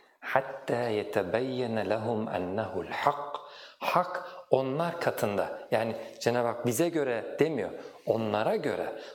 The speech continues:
onlar hak katında, onlara göre hak belli, kesin belli oluncaya kadar biz göstereceğiz. Dolayısıyla evet at gözlüğü takabilir insan,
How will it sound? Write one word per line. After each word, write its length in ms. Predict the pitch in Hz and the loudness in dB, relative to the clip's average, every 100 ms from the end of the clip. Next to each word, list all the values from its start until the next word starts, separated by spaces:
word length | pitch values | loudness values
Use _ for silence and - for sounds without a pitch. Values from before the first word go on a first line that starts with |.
| - | -4
onlar 440 | - 127 127 175 175 | 0 2 2 0 -2
hak 480 | 143 151 - - - | -2 -4 -8 -12 0
katında, 600 | 113 - 110 95 113 160 | 0 2 0 2 2 2
onlara 380 | 117 110 123 143 | 0 0 2 2
göre 220 | 110 92 | 0 -2
hak 560 | - - 190 - - - - - - - _ _ _ _ _ - | 0 2 2 0 -8 -10 -16 -18 -20 -20 _ _ _ _ _ 2
belli, 800 | 123 117 123 190 226 226 - - | 2 4 0 0 -2 -4 -14 -18
kesin 600 | - - - 233 185 131 | -6 -2 0 0 -2 0
belli 320 | 123 139 143 175 | 2 2 0 0
oluncaya 960 | 135 135 208 196 156 117 107 101 92 | 0 0 0 0 0 0 0 0 0
kadar 420 | - 95 95 87 - - - - _ _ - | 0 2 2 0 -4 -8 -14 -20 _ _ -4
biz 160 | 98 - | -2 0
göstereceğiz. 960 | - - - - - - - - - - - - - - - | -2 -2 -4 -8 -10 -12 -12 -14 -14 -18 -14 -14 -16 -8 0
Dolayısıyla 640 | 113 147 - 208 175 139 | 4 4 2 2 2 2
evet 320 | - 185 160 - | 2 2 0 0
at 220 | 123 - | 0 2
gözlüğü 340 | 143 135 147 165 | 2 2 0 0
takabilir 500 | 160 165 160 175 208 | 2 2 2 0 0
insan, 560 | 196 170 208 254 - | 0 0 -2 -4 -10